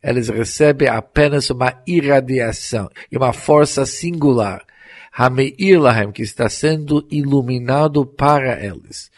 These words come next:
Mimkor Gilui Chachayut Shebamochin, da fonte da revelação do geral vitalidade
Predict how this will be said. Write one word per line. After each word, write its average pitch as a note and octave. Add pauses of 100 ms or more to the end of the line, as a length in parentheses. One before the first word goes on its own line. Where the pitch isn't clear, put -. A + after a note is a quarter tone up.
(320)
Mimkor C#3+
Gilui C3
Chachayut B2
Shebamochin, G#2+
da G#2+
fonte E3+
da A2+
revelação A2
do A2+
geral A2+
vitalidade A2